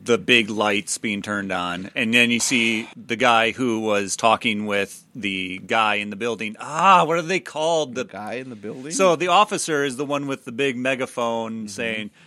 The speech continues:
Speaker 1: "You got so much to live for, don't do it." What is that called?
Speaker 2: The negotiator?
Speaker 1: The negotiator
Speaker 2: <laughs>
Speaker 1: is there. And he's like, he's not, he, he hates RoboCop 'cause RoboCop stole his
Speaker 2: They
Speaker 1: thunder.
Speaker 2: were
Speaker 1: So now
Speaker 2: all
Speaker 1: he's like, "We're gonna kill this guy.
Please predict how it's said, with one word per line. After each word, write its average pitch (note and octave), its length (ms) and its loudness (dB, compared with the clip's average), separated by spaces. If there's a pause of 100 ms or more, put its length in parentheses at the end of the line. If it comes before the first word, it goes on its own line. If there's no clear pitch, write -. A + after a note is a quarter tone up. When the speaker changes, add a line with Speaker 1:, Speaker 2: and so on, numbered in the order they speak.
Speaker 1:
"You B2 240 -12
got F3+ 240 4
so F#3 160 0
much F3 260 0
to F3 100 -2
live E3 280 -2
for, C3+ 400 0
don't D3+ 340 -2
do E3 200 0
it." A2+ 180 0
What D3 160 -2
is D#3+ 100 -2
that D#3 220 4
called? C3 480 -2
Speaker 2:
The G#2 40 -14
negotiator? G#2+ 540 -12
Speaker 1:
The D#3+ 140 0
negotiator D#3 1080 6
Speaker 2:
<laughs> A#2 100 0
Speaker 1:
is G#2 160 -8
there. G#2 380 -2
And A#2+ 220 -6
he's D3+ 400 -4
like, A#2 280 -2 (680)
he's E3 200 -2
not, D#3 280 6
he, C#3 300 -2 (420)
he D#3+ 240 -2
hates D#3 260 2
RoboCop A2 640 0
'cause B2 140 -6
RoboCop C3+ 500 4
stole C3 260 0
his A2+ 100 -4
Speaker 2:
They - 60 -10
Speaker 1:
thunder. C3 240 0
Speaker 2:
were - 40 -2
Speaker 1:
So B2 220 0
now D3+ 120 8
Speaker 2:
all D3+ 40 4
Speaker 1:
he's D3+ 200 0
like, A#2+ 220 0 (220)
"We're C3+ 100 -2
gonna C3 160 0
kill C3 220 2
this G#2+ 160 -4
guy. G2 180 -4